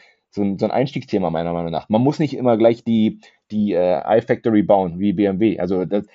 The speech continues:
das ist nicht notwendig. So ein großes Investment, äh, können sich sowieso Mittelständler in der Regel also einfach nicht, nicht leisten. Das macht keinen Sinn. Da gibt's keinen R I, äh, Case drauf.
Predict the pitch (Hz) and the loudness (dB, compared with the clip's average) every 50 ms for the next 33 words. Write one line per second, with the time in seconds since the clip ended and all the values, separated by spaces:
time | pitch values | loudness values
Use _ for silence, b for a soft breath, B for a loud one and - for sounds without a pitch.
0 | B B - 101 113 120 120 110 104 110 127 156 180 - 110 95 90 87 87 87 | B B -10 -8 -6 -4 -4 -2 0 2 2 2 2 2 0 -4 -4 -4 -6 -8
1 | - - _ _ - - 123 123 117 120 113 107 110 123 120 107 107 107 104 113 | -10 -14 _ _ -4 0 2 2 2 2 0 -2 -4 -4 -6 -6 -6 -2 -2 -2
2 | 127 - - 107 101 101 90 - _ _ _ _ _ _ _ - - - 107 104 | -2 -2 -4 -6 -6 -6 -8 -12 _ _ _ _ _ _ _ -20 -18 -16 -16 -18
3 | - _ _ _ _ _ _ _ - 120 117 110 110 104 110 104 104 98 113 117 | -20 _ _ _ _ _ _ _ -2 -2 0 0 -2 -2 0 0 0 2 0 0
4 | 113 113 110 120 113 - - 113 107 107 104 92 b b b b - 110 104 101 | 0 0 -2 -2 -4 -4 -2 -2 0 2 0 0 b b b b -4 -2 0 0
5 | 98 101 101 98 104 101 92 - _ _ _ _ _ _ _ _ _ - 90 87 | 2 0 0 2 0 0 0 -2 _ _ _ _ _ _ _ _ _ -16 -14 -14
6 | - - - 85 82 87 82 - - 95 95 85 - - - _ - 101 95 90 | -14 -14 -14 -12 -12 -12 -14 -12 -12 -12 -12 -12 -14 -16 -20 _ -12 -12 -10 -4
7 | 95 92 95 101 - 107 90 - 95 - - - - 85 85 82 90 117 113 90 | -2 -2 -2 -2 -2 -6 -8 -6 -6 -8 -8 -8 -10 -8 -4 0 0 0 0 0
8 | 90 95 107 - - - 92 82 80 85 90 90 92 107 110 - _ _ _ _ | -4 -8 -10 -10 -10 -8 -6 -4 -2 0 0 2 0 0 -2 -6 _ _ _ _
9 | _ _ _ _ _ _ _ _ _ _ - - 92 87 85 - - 101 90 - | _ _ _ _ _ _ _ _ _ _ -12 -8 -8 -8 -6 -6 -4 -4 -4 -4
10 | - 90 82 78 - | -4 -6 -6 -6 -8